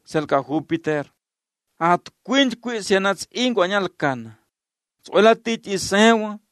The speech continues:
A ku ni maska chandlanza. Tsanyam dial oma inch kwane re. Ni ska kuna lo al hiku ni. Ni liare. Ni anj kwi ka an e jo shnana. Si Demetrio lo tangin itnya.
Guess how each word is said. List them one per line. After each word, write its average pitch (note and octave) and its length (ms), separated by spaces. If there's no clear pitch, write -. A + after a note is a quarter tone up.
A D#3 140
ku - 180
ni A3+ 160
maska G3+ 380
chandlanza. F#3 960
Tsanyam G3+ 360
dial A#3 180
oma B3 440
inch G#3+ 220
kwane G#3 440
re. F3+ 140
Ni F3+ 160
ska F#3+ 400
kuna F3+ 240
lo G3 140
al G3 80
hiku D#3 340
ni. G3+ 280
Ni E3 180
liare. D#3 460
Ni F3+ 140
anj D#3 200
kwi G3+ 180
ka - 120
an G#3+ 240
e G3+ 40
jo E3 180
shnana. C#3+ 520
Si G#3 200
Demetrio G#3+ 760
lo A3 120
tangin G3 340
itnya. F3 580